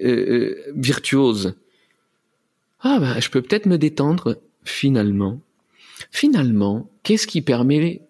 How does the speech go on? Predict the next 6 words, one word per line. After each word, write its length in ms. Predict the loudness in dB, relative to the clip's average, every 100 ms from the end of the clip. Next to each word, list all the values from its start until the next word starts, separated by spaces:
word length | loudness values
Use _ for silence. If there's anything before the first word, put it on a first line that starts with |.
| _ _ _ _ -2
à 120 | 0
l'enfant 640 | 0 -2 -2 0 0 -4 -6
de 200 | -2 0
développer 760 | 2 0 -2 0 0 0 -4 _ _ _ _ _
ses 240 | -14 -4 -4
potentiels ? 720 | -2 -2 -4 -4 -6 -6 -8